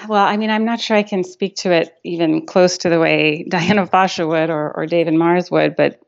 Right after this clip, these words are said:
my understanding is, is that it can be either a defense, hiding a, a sort of an underlying emotion like sadness or, um, you know, helplessness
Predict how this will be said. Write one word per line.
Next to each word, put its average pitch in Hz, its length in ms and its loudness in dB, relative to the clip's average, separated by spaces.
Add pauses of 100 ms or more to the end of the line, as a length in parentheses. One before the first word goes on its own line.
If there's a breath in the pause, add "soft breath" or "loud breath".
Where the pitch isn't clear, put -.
my 180 580 0
understanding 165 800 0
is, 151 520 -8 (580 soft breath)
is 180 140 0
that 165 180 0
it 185 140 -2
can 190 160 -4
be 175 420 -2 (140)
either 165 300 -2
a 160 60 0
defense, - 920 -10
hiding 185 680 -2 (240)
a, 175 240 -4 (1160)
a - 60 -16
sort 180 180 -2
of 160 60 -4
an - 80 0
underlying 170 760 2
emotion 180 760 -2 (440 loud breath)
like 156 360 0
sadness 175 960 -2
or, 156 600 -6
um, 165 600 -4
you 180 180 -8
know, - 100 -6
helplessness 190 1080 -2